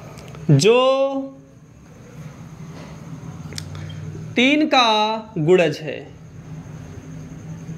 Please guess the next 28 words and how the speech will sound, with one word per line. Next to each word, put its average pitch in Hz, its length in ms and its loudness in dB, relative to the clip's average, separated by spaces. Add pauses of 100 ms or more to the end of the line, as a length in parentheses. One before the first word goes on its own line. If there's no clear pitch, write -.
(1200)
तीन 196 220 6
का 226 100 4
क्या 220 160 2
है? 240 500 2
गुणज 143 400 4
है, - 200 -12 (380)
ठीक 202 160 2
है। 320 340 -2 (420)
तो 214 60 4
सबसे 233 280 4
पहले 285 200 4
तो 302 120 0
इस 302 180 -2
format 269 380 4
को 285 80 4
हम 285 100 2
लोग 285 120 0
किसमें? 277 340 0
रोस्टर 294 580 2
या 247 120 2
तालिका 247 340 4
विधि 277 220 0
में 277 160 -2
बदल 269 180 2
लेते 247 280 2
हैं, 220 280 0
ठीक 254 160 2
है। 302 380 0